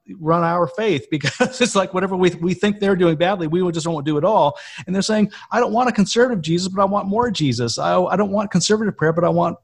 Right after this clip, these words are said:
I want some spiritual practices <laughs> I can wrap my, you know, that kind of thing. And so we found that, like, so that there's, it almost felt like there are these two groups of, like,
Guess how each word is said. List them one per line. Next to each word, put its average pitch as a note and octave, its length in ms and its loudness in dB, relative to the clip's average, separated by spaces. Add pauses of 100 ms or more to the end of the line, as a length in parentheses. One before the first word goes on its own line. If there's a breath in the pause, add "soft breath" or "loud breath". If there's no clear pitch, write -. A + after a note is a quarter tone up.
(220)
I D#3+ 80 0
want F#3 400 2
some F3 120 4
spiritual G3 460 0
practices F3+ 680 0
<laughs> - 20 0
I A3 80 4
can - 200 -4
wrap F3+ 280 -2
my, - 160 -6
you E3 160 -6
know, E3 80 -6 (380 loud breath)
that - 200 -2
kind D#3+ 140 0
of B2+ 100 -4
thing. C3 220 2 (320 loud breath)
And E3 140 4
so F#3+ 120 4
we F#3+ 140 4
found A3 260 0
that, F3+ 100 -4
like, E3+ 180 -2
so E3+ 280 -2
that E3+ 180 2
there's, D#3 280 0
it E3+ 160 2
almost A3 340 4
felt F#3 140 2
like D#3 160 0
there D#3 120 0
are C#3+ 40 2
these C3+ 220 -2
two G#3+ 640 2
groups E3 500 4 (340)
of, C3+ 220 0
like, C3+ 220 0